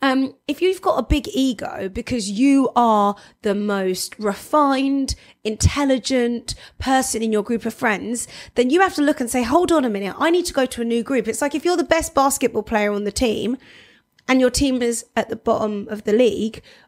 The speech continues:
wouldn't you rather go and be one of the worst basketball players on the top of the league team so then you can improve, you can grow, you can stretch? So it's,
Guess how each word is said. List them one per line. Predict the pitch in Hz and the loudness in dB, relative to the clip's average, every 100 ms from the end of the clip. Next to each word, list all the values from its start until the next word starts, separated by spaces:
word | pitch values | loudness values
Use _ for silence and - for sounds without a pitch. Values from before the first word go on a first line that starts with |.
| - | -2
wouldn't | 302 339 | 0 4
you | 339 294 | 2 4
rather | 302 269 247 | 2 2 0
go | 254 240 185 185 - | 2 2 2 0 -2
and | 214 | -2
be | 233 | -2
one | 226 226 | -2 -2
of | 208 | 0
the | |
worst | 202 247 269 - | 0 2 2 2
basketball | 208 190 - - 208 180 | -2 -2 -2 -6 -4 -2
players | 208 175 175 175 - _ _ - | 0 2 2 -2 -6 _ _ -2
on | 220 208 | -2 0
the | |
top | 202 226 | -2 -4
of | - | -4
the | 196 | -4
league | 190 - | -4 -4
team | - 185 196 - | -4 -4 -4 -10
so | - 226 | -8 -2
then | 226 226 | 0 2
you | 247 | -2
can | - 233 | 0 0
improve, | 196 - 190 175 202 | 2 2 2 0 0
you | 240 | -2
can | - 220 | -2 -4
grow, | 196 180 | -2 -2
you | 180 220 | -2 -4
can | - 240 | -2 0
stretch? | - 226 269 - - - - | 2 4 2 2 -8 -10 -14
So | - 277 | -4 -2
it's, | 262 | -2